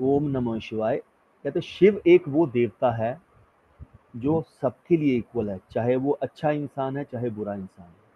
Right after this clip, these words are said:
चाहे वो human है, चाहे वो devil है, सबके लिए equal है, वो सबको देता है, वो कभी अपने आप को रोक नहीं सकता,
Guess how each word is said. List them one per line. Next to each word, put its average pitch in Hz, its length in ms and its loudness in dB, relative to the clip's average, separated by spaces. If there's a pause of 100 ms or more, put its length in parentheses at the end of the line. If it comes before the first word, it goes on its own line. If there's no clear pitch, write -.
चाहे 120 160 -4
वो 135 120 -2
human 120 360 -4
है, 151 80 -4
चाहे 120 200 -6
वो 117 120 -2
devil 101 400 -6
है, 98 160 -16 (720)
सबके 208 320 2
लिए 147 180 4
equal 110 320 -2
है, 101 80 -8
वो 165 100 -6
सबको 180 360 2
देता 127 340 4
है, 110 120 0
वो 131 120 -2
कभी 143 260 0
अपने 139 280 0
आप 135 180 -4
को 135 100 -2
रोक 110 260 -6
नहीं 101 100 -8
सकता, - 420 -20